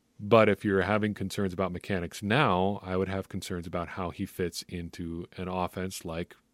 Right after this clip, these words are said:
say, Matt LaFleur's. On the other hand, he's been a four-year starter at Cincinnati. Everybody likes the way that he processes the game and has great things to say about him there.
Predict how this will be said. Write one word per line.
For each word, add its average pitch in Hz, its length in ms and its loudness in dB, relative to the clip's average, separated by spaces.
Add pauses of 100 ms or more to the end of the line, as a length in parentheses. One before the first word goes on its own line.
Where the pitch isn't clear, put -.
(180)
say, 90 100 -6
Matt 87 220 -6
LaFleur's. 113 540 0 (960)
On 180 100 6
the 190 120 10
other 175 140 8
hand, 98 220 2
he's 135 140 0
been 127 140 2
a 104 40 0
four-year 104 320 4
starter 113 380 4
at 92 100 0
Cincinnati. 90 560 -4
Everybody 98 320 0
likes 98 400 2
the - 80 -2
way 92 200 2
that 85 140 -4
he 107 120 -2
processes 98 640 0
the 87 100 -4
game 92 300 -2
and 95 120 -2
has 87 160 -4
great 95 260 -2
things 92 220 -4
to - 100 -10
say 95 140 -4
about 82 200 -4
him 82 80 -8
there. 127 320 6